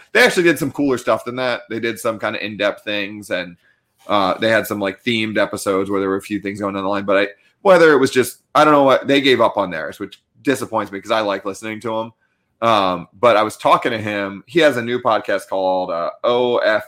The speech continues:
P, but it's not Own Fucking Program. It's, uh, it's play-, he's playing with that, but it's, like, Own Freedom. Uh, I feel,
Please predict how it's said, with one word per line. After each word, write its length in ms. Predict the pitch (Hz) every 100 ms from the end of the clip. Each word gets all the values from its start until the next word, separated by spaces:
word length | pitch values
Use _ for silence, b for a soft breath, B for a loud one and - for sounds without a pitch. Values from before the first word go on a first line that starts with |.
| _
P, 420 | - 117 107 98
but 160 | 92 98
it's 160 | 90
not 280 | 110 104 107
Own 200 | - 107
Fucking 360 | 101 104 - 95
Program. 640 | 101 101 98 95 92 90 -
It's, 340 | 95 - -
uh, 180 | 98 87 -
it's 140 | -
play-, 280 | - 127 127
he's 120 | 104
playing 300 | - 117 104
with 120 | 95 92
that, 220 | 87 78
but 80 | 101
it's, 220 | 90 -
like, 320 | 98 90 - _ _ _ _ _ 120
Own 480 | 123 117 117 110
Freedom. 1500 | 104 - 117 120 113 110 101 98 98 95 92 92 90 90 85 -
Uh, 320 | 107 98 95 82
I 100 |
feel, 120 | 101